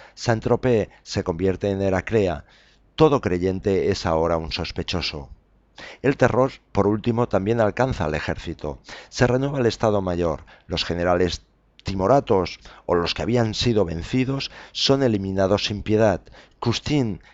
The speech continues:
que había retrocedido frente a los austríacos, es guillotinado. Ouchard, que consiguió el ocho de septiembre una gran victoria en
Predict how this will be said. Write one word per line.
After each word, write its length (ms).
que 140
había 260
retrocedido 760
frente 280
a 20
los 220
austríacos, 640
es 220
guillotinado. 800
Ouchard, 540
que 140
consiguió 420
el 80
ocho 180
de 60
septiembre 440
una 220
gran 240
victoria 540
en 260